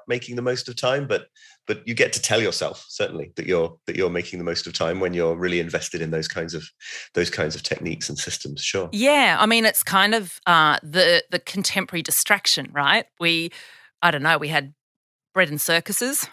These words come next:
Speaker 2: <laughs> in, in Roman times, and now we have productivity hacks and inbox zero and so on. But a point that I actually really love that you make in your book is that it's one of life's ironies that, you know, the more efficient you are,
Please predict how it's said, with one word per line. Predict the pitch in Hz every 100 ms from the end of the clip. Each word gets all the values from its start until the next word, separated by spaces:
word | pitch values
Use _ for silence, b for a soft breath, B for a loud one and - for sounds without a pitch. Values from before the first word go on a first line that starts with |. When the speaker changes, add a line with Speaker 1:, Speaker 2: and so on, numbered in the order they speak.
| 285
Speaker 2:
<laughs> | - -
in, | 269 294 240 202
in | 208 190
Roman | 185 220 262
times, | 226 - - 226 262 247
and | 233 202
now | 202 220
we | 220
have | 220
productivity | - 208 - - 214 214
hacks | 185 160 - -
and | 175
inbox | 180 180 -
zero | - 180 180 151 120 - B B
and | - 175
so | - 185
on. | 160
But | - - B B B -
a | 226
point | - 311 494
that | - -
I | 180 180 196
actually | - - 185 156
really | 151 156
love | 156 151 151
that | - -
you | 165
make | 156 156 - - -
in | 180 175
your | 190
book | - - 196 - B B B
is | 220
that | 240
it's | -
one | - -
of | 240
life's | 175 170 156 - - 214
ironies | 269 285 165 127 104 - -
that, | 196 196 - b b b
you | 214
know, | 214 170 165 - _ - 208
the |
more | 226 330
efficient | - 208 - -
you | 180
are, | 143 143 69